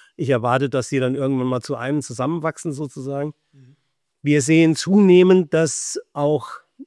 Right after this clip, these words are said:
Speaker 1: große Bauunternehmen wie Brünninghoff zum Beispiel hybrid unterwegs sind,
Speaker 2: Mhm.
Speaker 1: also einen Holzbaubetrieb haben und einen Betonfertigteilbetrieb haben und so weiter. Geiger Holzbau, Zyblin, können Sie viele nennen. Äh, wir haben inzwischen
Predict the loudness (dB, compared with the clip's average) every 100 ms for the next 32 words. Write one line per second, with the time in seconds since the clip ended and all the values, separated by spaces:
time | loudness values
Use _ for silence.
0 | _ -2 4 4 2 -2 0 0 -2 0
1 | 2 2 2 0 -2 -2 0 2 2 0
2 | -6 _ _ -2 2 4 4 2 0 -4
3 | -6 -4 -4 -4 -2 -2 -2 -6 _ _
4 | _ -8 -6 -4 -4 -4 -4 -2 -2 -4
5 | -4 -4 -4 -4 -4 -4 -2 -4 -2 -4
6 | -4 -4 -2 0 -2 -2 -4 -6 -8 -10
7 | -8 -4 -2 -2 -6 -6 -4 -4 -4 -4
8 | -4 -2 -2 -4 -4 -4 -4 -4 -4 -4
9 | -4 -6 _ -20 -20 _ _ -8 0 2
10 | 4 4 4 2 -2 0 0 -2 -6 -2
11 | 2 4 4 0 -16 _ _ _ _ -4
12 | 2 2 2 2 4 6 4 4 4 2
13 | -2 -8 -6 -2 -2 0 -2 -2 -2 -2
14 | 0 2 0